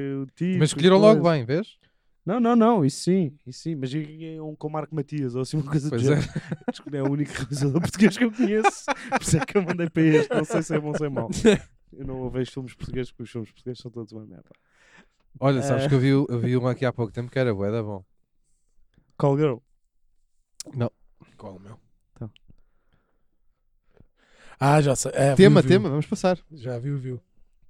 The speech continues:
Speaker 1: Qual é que era?
Speaker 3: Eu ado-, eu também adorei, por acaso.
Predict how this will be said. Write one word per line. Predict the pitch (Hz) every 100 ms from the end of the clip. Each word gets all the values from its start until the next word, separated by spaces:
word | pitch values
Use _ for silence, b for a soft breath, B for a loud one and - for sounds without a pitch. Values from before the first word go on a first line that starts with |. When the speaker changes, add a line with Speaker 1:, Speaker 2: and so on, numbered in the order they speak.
| _
Speaker 1:
Qual | - 135
é |
que | 117
era? | 120 110 107 _ _
Speaker 3:
Eu | 113 120
ado-, | 131 143
eu | 135
também | 127 139 151
adorei, | 156 143
por | 120 139
acaso. | 113 101 -